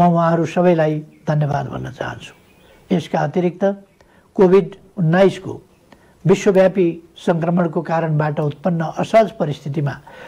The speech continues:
स्वदेश फर्कनुपर्ने अवस्थामा रहेका नेपालीलाई स्वदेश फर्काउने व्यवस्था सम्बन्धी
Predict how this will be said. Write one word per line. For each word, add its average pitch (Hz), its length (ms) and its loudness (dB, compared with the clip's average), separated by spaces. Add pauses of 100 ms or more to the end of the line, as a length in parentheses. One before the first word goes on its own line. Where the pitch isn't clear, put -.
स्वदेश 214 480 2
फर्कनुपर्ने 190 640 0
अवस्थामा 196 500 0
रहेका 160 320 -2
नेपालीलाई 147 680 -4 (340)
स्वदेश 196 560 0
फर्काउने 190 460 0
व्यवस्था 160 420 -2
सम्बन्धी 147 480 0